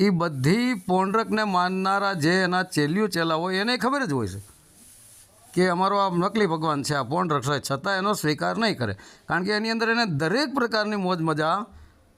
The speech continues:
મળતી હશે, એટલે મોજ મજાની લાલચમાં આવી અને એ પોંડરકને જ માનતા રહેશે. બરાબર?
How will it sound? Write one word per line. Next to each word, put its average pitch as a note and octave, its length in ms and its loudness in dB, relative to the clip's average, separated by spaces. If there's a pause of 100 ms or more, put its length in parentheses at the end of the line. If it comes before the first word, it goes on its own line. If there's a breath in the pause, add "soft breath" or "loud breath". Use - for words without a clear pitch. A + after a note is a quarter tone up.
(120)
મળતી A3 360 2
હશે, D#3 240 0
એટલે F#3+ 220 0
મોજ E3+ 420 0
મજાની F3+ 420 0
લાલચમાં D3+ 540 0
આવી D#3 600 -2 (400 soft breath)
અને D3+ 180 2
એ D3+ 40 0
પોંડરકને C3+ 580 0
જ B2 40 0
માનતા A2+ 440 -2
રહેશે. G#2 300 -6
બરાબર? F3+ 340 -2